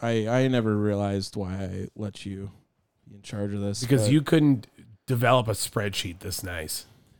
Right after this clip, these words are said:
Speaker 2: All right, first up, Chicago and Washington.
Speaker 1: Uh, yeah, that's tonight.
Speaker 2: Yeah. It's, I mean, Tom, am, am I wrong to say Washington? Am I
Speaker 1: No, I'm actually wondering a plus twenty-one on this one.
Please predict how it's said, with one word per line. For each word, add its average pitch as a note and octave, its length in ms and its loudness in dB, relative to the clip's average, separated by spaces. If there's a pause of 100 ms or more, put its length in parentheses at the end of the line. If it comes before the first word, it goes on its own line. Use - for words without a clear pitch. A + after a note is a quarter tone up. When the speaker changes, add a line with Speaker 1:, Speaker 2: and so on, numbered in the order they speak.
(520)
Speaker 2:
All D3 80 6
right, C#3+ 240 6
first A#3+ 320 8
up, A3 300 6 (320)
Chicago F#3 680 8
and D3 140 8
Washington. A#2 920 4 (1120)
Speaker 1:
Uh, C#3+ 680 8
yeah, C#3 400 8
that's A#2+ 280 4
tonight. C3 480 2 (680)
Speaker 2:
Yeah. C3 340 6 (480)
It's, F#3+ 300 6
I E3 80 4
mean, D3+ 360 8 (960)
Tom, D3 340 4
am, D3+ 200 4
am D#3 120 6
I D3 120 8
wrong D3 460 10
to D3 100 2
say C3+ 240 4
Washington? G#2 720 2 (480)
Am C3+ 80 -2
I B2+ 400 6
Speaker 1:
No, G3+ 140 10
I'm A#3 100 8
actually B3+ 320 6
wondering F3+ 300 4
a D3+ 80 6
plus D#3+ 260 4
twenty-one C#3 420 6
on A#2 120 4
this A2 200 2
one. A2 300 0